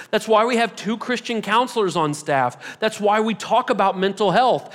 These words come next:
That's why counseling is good. That's why we invest in those things.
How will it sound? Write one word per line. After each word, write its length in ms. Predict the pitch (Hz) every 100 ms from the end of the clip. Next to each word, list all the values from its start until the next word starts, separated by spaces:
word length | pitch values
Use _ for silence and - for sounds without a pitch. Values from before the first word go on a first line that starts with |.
| -
That's 180 | - -
why 200 | 208 214
counseling 640 | 214 214 233 233 233 226
is 140 | 214 170
good. 480 | 147 247 208 156 - - -
That's 180 | 220
why 200 | 214 214
we 220 | 214 220 202
invest 520 | 196 175 233 277 -
in 100 | 160
those 240 | 135 123
things. 380 | - 117 110 -